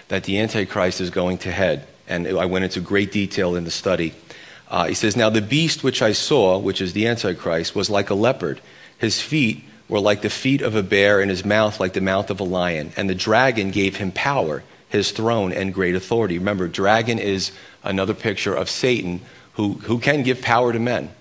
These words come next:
There are many men today and in previous times who have sold, literally sold their souls to the devil for, uh, success, for talent. And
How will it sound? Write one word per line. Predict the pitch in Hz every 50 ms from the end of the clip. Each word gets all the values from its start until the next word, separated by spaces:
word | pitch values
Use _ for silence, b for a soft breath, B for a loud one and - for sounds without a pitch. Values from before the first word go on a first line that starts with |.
| _ _ _ _ _ -
There | 101 104 107 113
are |
many | 110 107 110 113 117 117
men | 113 107 107 104 104 104 98 104 -
today | - 104 98 95 98 101 104 104 98
and | 92 87 90 90 92 - -
in | - 98 90
previous | - - 104 101 98 101 95 92 -
times | - 101 95 95 95 -
who | - 95
have | 90 -
sold, | - - 104 104 98 98 101
literally | 95 104 107 107 101 95 92 90 87 - B B B B B B
sold | - - - 104 104 104 98
their | 104 104
souls | 98 - - - 98 95 95 95 90 - -
to | - 95
the | 92 90
devil | 82 104 101 95 92 92 87 82 82
for, | - - - 95 87 85 76 - B B B B B B B
uh, | 95 87 80 73 67 62 -
success, | - - 87 80 - - - 98 104 131 127 - -
for | - - - 82
talent. | - - - 101 92 101 104 110 123 -
And | - 87 82 82 82